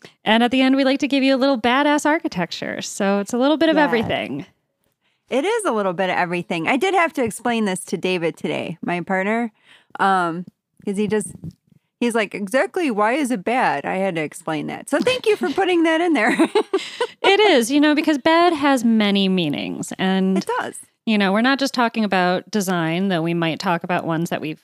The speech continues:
Speaker 2: find are bad design in our opinion. But did bad things happen there? Is it, it has bad associations, you know, bad people?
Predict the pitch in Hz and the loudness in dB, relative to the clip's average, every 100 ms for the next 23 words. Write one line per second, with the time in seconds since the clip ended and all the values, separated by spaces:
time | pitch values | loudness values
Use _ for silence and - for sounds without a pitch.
0 | _ - 160 160 143 143 143 143 143 151 | _ -4 -2 -2 -4 -2 -2 0 -2 -6
1 | _ _ 185 165 165 160 165 156 147 147 | _ _ -4 -2 -2 -2 -2 -2 -4 -2
2 | - 208 180 175 226 - _ _ _ _ | 0 2 2 0 -2 -6 _ _ _ _
3 | - 302 330 262 - 208 240 277 277 269 | 0 0 2 0 2 0 2 2 2 2
4 | 277 285 320 285 240 190 170 165 180 208 | 0 2 4 4 4 2 0 0 -2 0
5 | 208 220 214 202 196 208 233 262 262 277 | 0 0 0 0 2 2 2 0 0 0
6 | 277 285 302 247 196 165 143 165 - 185 | 2 0 0 0 0 0 -4 -6 -4 -2
7 | 180 196 220 254 254 - 320 - 190 139 | -2 -2 0 -2 -2 -4 -4 0 0 0
8 | 107 - | -2 -8